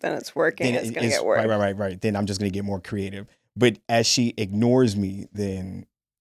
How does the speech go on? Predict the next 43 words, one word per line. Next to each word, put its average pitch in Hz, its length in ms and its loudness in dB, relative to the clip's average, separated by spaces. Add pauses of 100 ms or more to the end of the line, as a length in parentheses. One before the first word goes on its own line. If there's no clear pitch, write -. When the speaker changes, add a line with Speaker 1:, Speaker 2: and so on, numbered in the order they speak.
(140)
Speaker 2:
but 233 140 2
Speaker 1:
Well, 226 80 6
then 233 160 6
the, 208 280 -2
the 196 120 2
dick 226 220 4
disappeared - 640 0
too. - 300 -2 (500)
Speaker 2:
Well, 120 220 8 (100)
right, 113 320 2
c-, 131 60 -4
because 104 280 -2
she 123 220 2
ended 101 160 -2
up 92 80 -8
hiding - 320 -12
it. - 40 -10
Speaker 1:
Yeah. 202 260 -4 (140)
<laughs> - 840 4
She's - 180 -4
like, 165 220 0
"We're 170 360 -2
gonna 185 200 0
stop - 320 -2
this - 220 -8
right - 180 -8
now." 139 120 -6
Speaker 2:
Yeah, 92 280 -6 (280)
yeah. 76 180 -12 (520)
But 117 220 6
I, 180 240 0
I 165 120 2
got 190 220 2
a 139 60 2
couple 131 480 2
of 104 200 -4
hiding 127 220 0
Speaker 1:
You - 40 -6
Speaker 2:
spots - 260 -6
Speaker 1:
did. 82 60 -10
Speaker 2:
off 92 120 -12
before 104 300 -4
she, - 340 -6